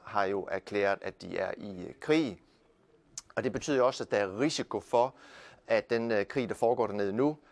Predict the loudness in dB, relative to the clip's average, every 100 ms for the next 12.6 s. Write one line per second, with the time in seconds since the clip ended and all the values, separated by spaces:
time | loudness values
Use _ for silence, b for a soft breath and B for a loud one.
0 | b -6 -4 -6 -2 2 2 0 -6 -8
1 | -2 0 0 2 2 2 -2 -2 -6 -6
2 | -6 -4 0 0 0 -6 -2 0 0 b
3 | b _ _ 4 4 2 -2 -4 2 2
4 | 2 0 0 0 0 0 0 -2 -4 -2
5 | -2 -2 -4 -4 -10 -14 -12 -6 -2 0
6 | 0 0 4 4 4 2 0 -2 B B
7 | B -6 0 4 4 4 0 -2 -2 -2
8 | -2 0 2 2 2 0 0 0 -4 -8
9 | -6 -2 -2 -2 -6 -14 B B B B
10 | -12 -6 0 4 6 6 2 B B -4
11 | 0 2 0 -2 -6 -12 -10 0 0 0
12 | -2 -2 2 2 2